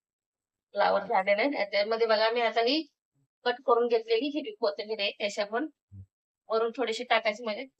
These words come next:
चव छान लागते. तर आपली फ्लावरची भाजी तयार झालेली आहे. तर नक्कीच करून पहा ही फ्लावरची भाजीची रेसिपी. साध्या आणि सोप्या घरगुती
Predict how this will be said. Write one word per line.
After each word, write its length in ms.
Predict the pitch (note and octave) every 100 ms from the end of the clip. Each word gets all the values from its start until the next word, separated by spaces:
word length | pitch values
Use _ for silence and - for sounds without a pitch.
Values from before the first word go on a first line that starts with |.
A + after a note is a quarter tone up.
| -
चव 180 | B3+ B3+
छान 220 | C#4 A3+ G3
लागते. 380 | F#3 - G3+ C#4 _ _ _ _ _ _ _ _ _ _ _ _ _ -
तर 80 | G#3+
आपली 240 | G#3 A3+ -
फ्लावरची 460 | A3+ G#3 A3 -
भाजी 420 | A#3 G#3+ G3+ A3+ C#4+ - _ _ -
तयार 260 | G#3+ A3 A3+
झालेली 380 | B3+ G#3 A3
आहे. 260 | A3+ G3 B3 -
तर 120 | A#3 A3+ A3+ A#3 A#3 - _ _ -
नक्कीच 460 | A#3+ A#3+ - D#4+ -
करून 280 | D4 C#4 C#4+
पहा 240 | C#4 D4+ C#4
ही 280 | C#4+ E4+ F4+ _ _ _ _ _ _ _ A#3+
फ्लावरची 480 | A3+ A3 A#3 A#3+
भाजीची 420 | B3 A3+ G3+ A3 A3+
रेसिपी. 540 | G#3+ A#3+ A#3 A#3+ D#4 E4 _ _ _ _ _ _ _ _ _ _ -
साध्या 260 | - A3
आणि 120 | A#3 A3+
सोप्या 300 | A#3+ - A#3+
घरगुती 540 | A#3+ A3+ A#3+ A#3+ C4